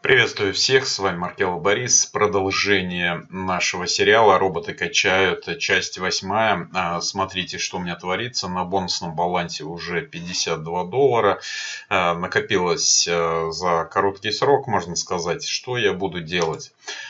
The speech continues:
А, буквально, наверно, а, после полуночи по Москве, вот я ещё могу приобрести себе бонусного робота за эти деньги. И семь шестьдесят четыре у меня на вывод.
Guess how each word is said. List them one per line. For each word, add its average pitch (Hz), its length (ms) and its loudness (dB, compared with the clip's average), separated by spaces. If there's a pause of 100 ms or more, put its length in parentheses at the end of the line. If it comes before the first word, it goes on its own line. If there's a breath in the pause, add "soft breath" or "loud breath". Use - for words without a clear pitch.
(140 loud breath)
А, 82 300 0
буквально, 101 800 2
наверно, 87 880 2 (240 loud breath)
а, 85 320 -2
после 101 540 -2
полуночи 113 680 0
по 98 200 -2
Москве, 110 680 2
вот 92 400 -2
я 85 220 0
ещё 85 400 2
могу 87 380 -4
приобрести 87 600 -2
себе 82 340 -2
бонусного 98 580 -2
робота 113 420 2
за 87 460 0
эти 90 320 -4
деньги. 87 560 -4 (360 loud breath)
И 123 140 -2
семь 110 360 2
шестьдесят 87 580 -2
четыре 90 520 0
у 92 120 -12
меня 87 540 -2
на 90 260 0
вывод. 90 440 0